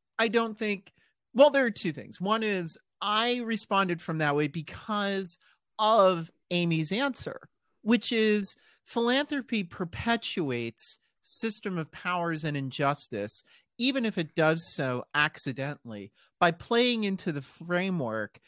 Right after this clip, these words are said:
that charity in the first place should be under-resourced based on,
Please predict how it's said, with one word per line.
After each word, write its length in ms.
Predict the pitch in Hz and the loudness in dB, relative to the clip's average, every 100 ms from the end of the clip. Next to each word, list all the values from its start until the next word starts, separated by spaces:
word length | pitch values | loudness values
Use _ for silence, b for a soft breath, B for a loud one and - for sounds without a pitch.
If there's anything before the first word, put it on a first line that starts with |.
| b b | b b
that 240 | 180 185 - | -2 -2 -2
charity 640 | - 214 220 226 208 190 | 0 2 2 2 0 -2
in 100 | 175 | -4
the 100 | 160 | -6
first 380 | - 196 196 - | -8 -8 -8 -12
place 480 | 135 117 131 - - b b | -10 -8 -8 -12 -14 b b
should 380 | - - 381 339 | -10 -4 -4 -2
be 160 | 208 151 | -2 0
under-resourced 1040 | 135 131 117 117 113 - 113 107 143 - _ - | -2 -4 -6 -8 -8 -6 -4 -4 -6 -10 _ 2
based 340 | 180 202 - | 2 2 -2
on, 400 | 170 165 165 160 | 0 0 -2 -8